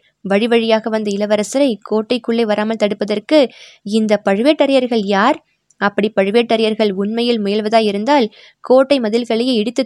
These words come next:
தகர்த்துவிட வேண்டியதுதான் என்ற தோரணையில் பேசுவோரும் இருந்தனர். வதந்தி என்னும் மாயாபூதம்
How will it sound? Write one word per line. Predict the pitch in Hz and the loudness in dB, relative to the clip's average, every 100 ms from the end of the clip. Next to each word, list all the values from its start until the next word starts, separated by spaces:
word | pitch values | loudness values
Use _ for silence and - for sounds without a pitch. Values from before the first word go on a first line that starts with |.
| 226 | -2
தகர்த்துவிட | 196 277 294 294 226 | -2 0 0 2 2
வேண்டியதுதான் | 214 214 202 202 214 202 - _ _ _ - | 2 2 2 2 0 -2 -10 _ _ _ -4
என்ற | 226 247 320 | 0 2 2
தோரணையில் | 330 226 220 220 226 220 | 2 2 2 0 0 0
பேசுவோரும் | 214 - 208 208 285 | 0 0 0 0 0
இருந்தனர். | 240 214 208 196 190 202 _ _ _ - 208 | 0 2 2 2 0 -2 _ _ _ -6 -2
வதந்தி | 214 247 277 330 | 0 0 2 4
என்னும் | 277 240 233 | 2 0 -2
மாயாபூதம் | 202 202 247 233 196 196 269 | 0 0 2 2 0 2 0